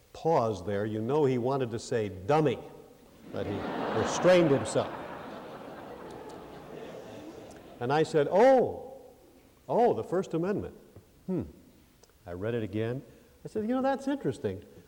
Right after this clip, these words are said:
I said, "I didn't know the First Amendment said anything about a wall." I said, "I didn't even know it said anything about separation. Fact of the matter, I, I didn't even know it said anything about the church."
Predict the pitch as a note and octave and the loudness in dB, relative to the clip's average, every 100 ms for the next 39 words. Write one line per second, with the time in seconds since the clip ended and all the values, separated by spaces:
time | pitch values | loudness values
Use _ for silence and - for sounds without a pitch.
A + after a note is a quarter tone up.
0 | - E3 F3 F3 C4 F3+ C#3 B2+ B2 C3 | -8 -2 2 4 4 4 4 4 2 0
1 | C3+ B2 B2 A#2 A2+ A2+ A#2 A#2+ A2 G#2+ | 0 0 0 0 -4 0 2 2 2 2
2 | G#2+ G2 A2 A#2+ E3 G3+ - - - - | 2 2 4 4 2 0 -8 -14 -20 -20
3 | - _ - - - - - - - D3 | -20 _ -20 -20 -20 -20 -20 -12 0 4
4 | D3 G#3+ C4 C3+ C#3 D3 D#3 E3 F3 F3 | 6 6 6 8 8 8 6 6 4 4
5 | F3+ F#3 G3 F#3+ C4+ - G2+ - - - | 2 2 2 2 2 0 -6 -10 -18 -20
6 | - _ _ _ _ _ _ _ _ - | -20 _ _ _ _ _ _ _ _ 0
7 | G3 F3+ F3+ G3+ F#3+ G3+ C#3+ B3+ A3 E3 | 2 4 6 8 8 6 4 6 6 6
8 | F3 F#3 F#3 G3+ G3+ G#3 G#3+ G#3 B3+ D4+ | 6 4 6 6 6 4 2 0 2 2
9 | - | 0